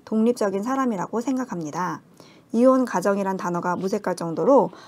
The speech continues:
엄마, 아빠 양쪽으로부터 무한한 사랑과 신뢰를 받으며 자라왔고,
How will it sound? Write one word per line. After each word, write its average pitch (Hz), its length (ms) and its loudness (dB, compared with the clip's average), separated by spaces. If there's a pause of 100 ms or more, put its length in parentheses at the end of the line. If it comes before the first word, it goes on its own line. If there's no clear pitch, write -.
(140)
엄마, 240 420 6
아빠 196 360 2
양쪽으로부터 196 840 -2
무한한 196 540 -4
사랑과 220 640 0
신뢰를 269 400 -2
받으며 175 360 -8
자라왔고, 160 760 0